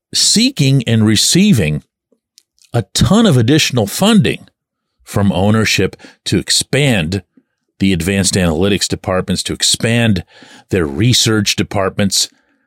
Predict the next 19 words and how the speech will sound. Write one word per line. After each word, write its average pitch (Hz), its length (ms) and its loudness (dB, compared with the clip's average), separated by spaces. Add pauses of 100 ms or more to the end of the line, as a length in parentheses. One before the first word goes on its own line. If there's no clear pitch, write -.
(500)
None 294 200 0
of 233 100 2
it's 226 160 0
doing 240 300 6
anything. 233 460 2 (720)
Players 202 720 2 (120)
aren't 175 340 2 (440)
getting 143 420 2
better. 110 380 0 (280)
I - 40 -2
want 190 200 4
to - 260 -2 (480)
bring 190 320 2
up 196 120 0
something 156 400 4
that 107 100 2
you 120 220 2
said 90 320 0
here 92 340 0